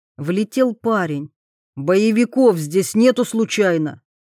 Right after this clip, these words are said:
Обвел людей бешеными глазами. «Убежал?»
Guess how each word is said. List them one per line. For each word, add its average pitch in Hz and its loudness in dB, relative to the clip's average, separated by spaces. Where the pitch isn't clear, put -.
Обвел 165 -2
людей 196 -2
бешеными 202 -4
глазами. 208 -2
«Убежал?» 175 0